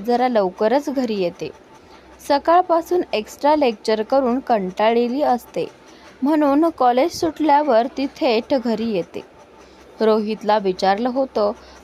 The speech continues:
पण तो उशीर होईल म्हणाल्याने ती एकटीच पुढे येते. ती घरी आल्यावर पाहते तर घरात कोणीच नसतं.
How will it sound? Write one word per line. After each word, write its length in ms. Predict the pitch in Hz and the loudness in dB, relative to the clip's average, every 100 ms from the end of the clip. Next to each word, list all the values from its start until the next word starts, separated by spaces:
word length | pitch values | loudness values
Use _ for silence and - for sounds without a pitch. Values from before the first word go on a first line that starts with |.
| - | -2
पण 200 | 339 370 | 0 0
तो 220 | 359 339 | 0 0
उशीर 360 | 254 240 294 294 | -2 -4 -2 -4
होईल 280 | 285 294 294 | -2 0 0
म्हणाल्याने 760 | 302 254 214 196 220 262 208 202 - - - - | -2 -2 0 0 0 -2 -2 -4 -10 -20 -20 -8
ती 140 | 302 320 | -4 -2
एकटीच 500 | 254 233 - 277 311 | -2 -4 -4 -4 -4
पुढे 300 | - 247 240 - | -4 -4 -2 -2
येते. 280 | 170 170 160 - - - - - - - - | -4 -4 -8 -12 -18 -20 -20 -20 -20 -10 0
ती 120 | 370 | 2
घरी 320 | 359 339 349 | 4 2 2
आल्यावर 540 | 392 285 294 285 294 294 | 2 0 2 2 2 0
पाहते 600 | 247 233 247 247 226 226 226 | -2 0 0 2 2 2 0
तर 120 | 240 | -2
घरात 500 | 233 247 226 196 220 247 | 0 -2 0 0 0 -2
कोणीच 380 | 226 202 202 - | -2 -2 -4 -6
नसतं. 420 | 202 180 - - | -8 -8 -10 -12